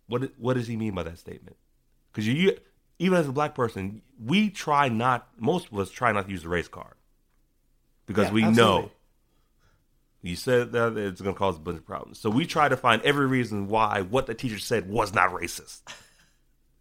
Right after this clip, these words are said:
Speaker 2: It's literally trying, it's the epitome of trying to find the best in someone.
Speaker 1: Yes.
Speaker 2: <laughs>
Speaker 1: And every reason why,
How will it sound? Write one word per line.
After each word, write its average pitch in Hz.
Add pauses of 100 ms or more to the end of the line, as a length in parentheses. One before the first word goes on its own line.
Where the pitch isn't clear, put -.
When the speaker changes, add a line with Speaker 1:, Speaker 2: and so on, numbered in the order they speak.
(500)
Speaker 2:
It's 151
literally 175
trying, 151
it's 156
the 147
epitome 147
of 123
trying 135
to 127
find 131
the 117
best 127
in 113
someone. 110 (240)
Speaker 1:
Yes. 107
Speaker 2:
<laughs> 226 (640)
Speaker 1:
And 98
every 120
reason 127
why, 110